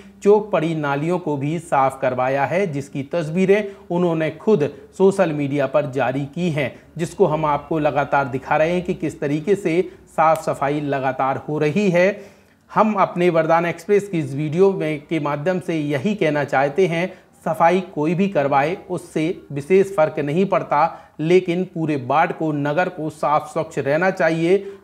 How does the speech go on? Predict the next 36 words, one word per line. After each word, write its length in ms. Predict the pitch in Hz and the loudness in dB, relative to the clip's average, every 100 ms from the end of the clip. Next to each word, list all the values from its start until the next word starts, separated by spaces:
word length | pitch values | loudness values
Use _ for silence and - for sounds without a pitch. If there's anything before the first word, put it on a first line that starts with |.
| 151 | -6
मुद्दा 520 | 156 143 143 143 - | -4 -2 0 0 -2
इस 140 | 156 123 | -8 -4
बात 300 | 123 123 - | 0 0 0
का 100 | 139 | -2
है, 300 | 117 151 131 - _ | 0 0 -2 -6 _
यही 240 | 170 165 196 | -2 2 2
मुद्दा 360 | 170 135 143 | 0 0 2
वरदान 360 | 143 139 143 151 | 2 0 0 -2
एक्सप्रेस 440 | 147 - 151 143 151 | -4 -4 -8 -8 -6
ने 60 | |
उठाया 440 | 135 131 190 175 190 | -4 0 2 2 0
था, 540 | 190 170 190 - _ 147 | 2 2 2 -10 _ 0
जो 140 | 185 | 0
कि 220 | 190 165 | 0 -4
आज 220 | 156 139 | 0 0
सफलता 520 | 147 160 151 156 156 156 | 0 -4 0 0 2 -2
की 200 | 147 135 | 0 0
ओर 180 | 143 | 0
बढ़ 200 | 127 139 | 0 -2
रहा 260 | 143 139 160 | 0 2 2
है। 360 | 160 160 180 - _ - | 2 -2 -4 -10 _ -4
भले 300 | 156 175 190 | -2 2 0
कांग्रेस 640 | 196 - 147 151 185 185 | -2 -2 -2 2 2 2
काम 280 | - 151 147 | -2 -2 -2
कराए 340 | 139 135 147 143 - | 0 0 -2 -6 -6
प-, 80 | 147 | -4
या 240 | 135 143 143 | -2 -2 -2
फिर 200 | 151 160 | -2 -2
भाजपा 420 | 127 135 - 180 | -2 -2 0 0
काम 260 | 165 147 | 0 -2
कराए, 340 | 139 135 139 175 - - | -2 0 0 -2 -10 -6
उससे 360 | 180 175 - 185 | -6 -4 2 2
कोई 320 | 185 156 160 | 2 -2 -2
मतलब 340 | 139 131 147 143 | -2 -4 -4 -2
नहीं 280 | 139 156 | -2 0
होता, 440 | 180 185 165 165 | 0 2 4 2